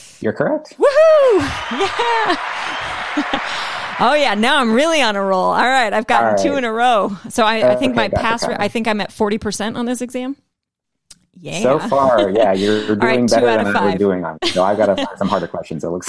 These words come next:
Speaker 1: like. <laughs>
Speaker 2: No, no, no, no. This is, this is, I like that I can reason through them a little bit. There's a little bit. And sometimes, you know, I'll get reptile stuff. Um, but yeah,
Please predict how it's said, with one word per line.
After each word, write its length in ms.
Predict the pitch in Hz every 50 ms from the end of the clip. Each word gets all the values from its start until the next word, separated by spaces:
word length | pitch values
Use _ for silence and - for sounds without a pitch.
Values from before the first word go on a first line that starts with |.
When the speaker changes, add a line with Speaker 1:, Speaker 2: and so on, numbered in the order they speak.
| - -
Speaker 1:
like. 120 | 131 -
<laughs> 80 | - 254
Speaker 2:
No, 380 | - - - - - - 294 277
no, 160 | 269 294 294
no, 80 | 294 294
no. 160 | 285 269 262
This 180 | 208 311 - -
is, 140 | 294 262 -
this 200 | - 202 - -
is, 120 | 185 185 - -
I 60 | 185
like 240 | 185 202 240 269 -
that 120 | 214 190
I 100 | 175 175
can 180 | 180 - 170 165
reason 340 | 160 170 170 - 190 165 165
through 140 | 175 160 151
them 120 | 160 156
a 40 | 156
little 200 | 165 190 214 196
bit. 180 | - - - 254
There's 140 | 294 330 370
a 40 |
little 220 | 453 453 453 440 370
bit. 220 | 320 214 208 -
And 80 | - 269
sometimes, 520 | - 453 480 508 523 480 427 - - - -
you 80 | 277
know, 260 | 247 202 196 226 269 294
I'll 140 | 262 285 339
get 180 | - 427 403 -
reptile 420 | 233 220 - - - 170 160 156
stuff. 380 | - - 165 151 165 151 151 - - - - - - _ -
Um, 500 | 190 196 175 165 147 - - 160 170 165 _ _
but 100 | - 165 160
yeah, 180 | 156 143 -